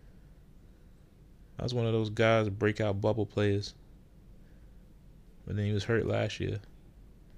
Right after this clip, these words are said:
But I'm interested to see where he's gonna be, though. What he's gonna do. Um,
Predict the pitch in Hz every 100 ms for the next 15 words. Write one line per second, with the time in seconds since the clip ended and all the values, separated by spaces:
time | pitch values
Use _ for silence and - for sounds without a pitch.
0 | - - - - 107 156 160 131 113 113
1 | - 110 107 104 110 107 92 95 104 101
2 | 98 - - - - - - - - -
3 | - - - - - - - - - 104
4 | 101 95 98 90 101 98 - - - -
5 | - - - - - - - - 101 98
6 | 98